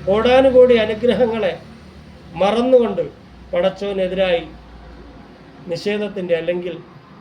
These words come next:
നന്ദികേടിൻ്റെ വാക്കുകൾ പറയുന്നത് കേൾക്കാൻ പറ്റിയിട്ടുണ്ട്. പക്ഷേ ആ നന്ദികെട്ട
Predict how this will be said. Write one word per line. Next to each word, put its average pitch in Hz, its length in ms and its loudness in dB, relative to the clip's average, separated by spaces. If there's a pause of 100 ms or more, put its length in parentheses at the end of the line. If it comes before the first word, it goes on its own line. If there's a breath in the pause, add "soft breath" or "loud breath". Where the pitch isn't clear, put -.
നന്ദികേടിൻ്റെ 214 720 0
വാക്കുകൾ 190 340 -4 (120)
പറയുന്നത് 170 400 0 (1080)
കേൾക്കാൻ 185 400 -2
പറ്റിയിട്ടുണ്ട്. 160 540 -10 (1300)
പക്ഷേ 170 260 -6 (720)
ആ 156 40 0 (120)
നന്ദികെട്ട 185 420 -2